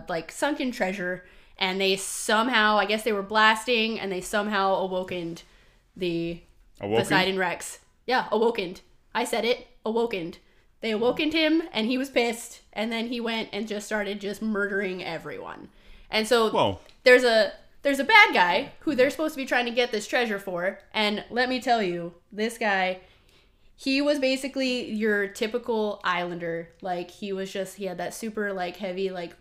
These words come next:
Speaker 1: Bahamas accent, he had the fedora, the
Speaker 2: <laughs>
Speaker 1: freaking Hawaiian shirt, all this stuff. And he was just like, "Where's my gold? Where's my gold? I want my gold." As they're being chased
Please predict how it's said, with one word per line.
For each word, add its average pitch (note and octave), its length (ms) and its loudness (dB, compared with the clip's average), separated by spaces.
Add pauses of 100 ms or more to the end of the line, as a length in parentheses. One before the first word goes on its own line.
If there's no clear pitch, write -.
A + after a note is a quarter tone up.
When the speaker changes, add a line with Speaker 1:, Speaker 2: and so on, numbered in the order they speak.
Speaker 1:
Bahamas F#3 480 -10
accent, G#3+ 680 -2
he G3 80 -4
had E3+ 140 -4
the F3 60 -8
fedora, G3 880 0
the - 520 -10
Speaker 2:
<laughs> - 20 -
Speaker 1:
freaking F#3 600 -8
Hawaiian G#3+ 480 4
shirt, G#3+ 520 0 (200)
all D4+ 240 12
this D4 160 4
stuff. - 460 0 (300)
And A3 120 2
he C4+ 60 4
was C4+ 100 2
just B3 140 2
like, A3 160 6
"Where's A3 300 2
my G#3+ 120 2
gold? F3+ 280 -6 (480)
Where's G#3 240 2
my G3 120 2
gold? E3 280 -2
I G3 80 4
want G#3 160 4
my G#3 100 2
gold." F#3+ 260 0 (280)
As F#4 240 2
they're A4+ 160 4
being A4+ 260 6
chased G4+ 560 2